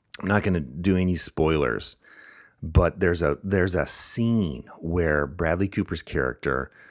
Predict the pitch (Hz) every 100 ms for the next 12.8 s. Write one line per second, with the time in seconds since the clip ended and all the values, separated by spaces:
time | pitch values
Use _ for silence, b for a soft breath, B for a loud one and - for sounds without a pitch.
0 | B B - - 98 87 80 80 78 76
1 | 73 71 73 69 67 - 69 58 65 -
2 | 58 53 - 71 64 65 65 67 64 -
3 | - B B B B - 80 87 95 104
4 | - 87 82 80 78 - 98 76 78 73
5 | 80 87 90 87 90 87 87 - _ _
6 | _ _ - - - - 98 82 98 110
7 | - - - 98 107 - 117 117 87 76
8 | 87 92 - 180 - _ b b b b
9 | _ - 82 76 - - 80 73 73 71
10 | - - 69 - 64 60 - - 69 52
11 | 50 - 82 80 80 76 76 73 80 104
12 | 110 113 117 123 151 160 214